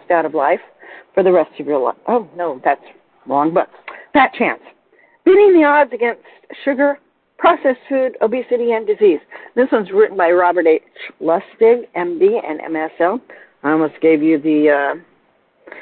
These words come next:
the superfoods one, and I haven't been reading out of that one for a couple weeks. This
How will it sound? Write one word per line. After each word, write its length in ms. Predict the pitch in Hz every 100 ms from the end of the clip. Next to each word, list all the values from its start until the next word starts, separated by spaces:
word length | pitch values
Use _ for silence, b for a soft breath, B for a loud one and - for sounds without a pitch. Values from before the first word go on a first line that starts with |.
| B -
the 60 | -
superfoods 500 | 240 196 - 165 143
one, 220 | 165 160
and 400 | 185 156 156 151 -
I 80 | 160
haven't 260 | 170 160 156
been 120 | 156
reading 280 | 160 156 151
out 120 | 147
of 60 | 139
that 180 | 147 -
one 140 | 147 -
for 80 |
a 40 | 135
couple 240 | 143 143
weeks. 260 | 160 135 - - _ _ - - _ _ _ - - - - - - - _ _ _ _ _ _ _ - - _ _ _ _ B B B -
This 180 | 254